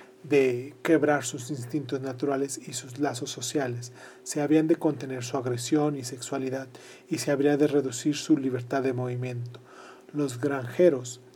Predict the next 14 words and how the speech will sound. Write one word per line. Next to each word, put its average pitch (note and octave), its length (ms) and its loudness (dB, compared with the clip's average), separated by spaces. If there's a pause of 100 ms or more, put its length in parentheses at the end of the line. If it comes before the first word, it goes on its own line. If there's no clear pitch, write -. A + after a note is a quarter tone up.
desarrollaron C3+ 720 -4
técnicas D#3 540 2
tales D3 360 -2
como C3+ 400 -6
encerrar C#3+ 460 -2
a D3+ 80 4
los C#3+ 160 -2
animales C3 500 -4
dentro B2+ 300 -8
de B2 80 -6
los B2 160 -6
rediles D3 500 -2 (320)
y C#3+ 80 -8
jaulas, C3 580 -2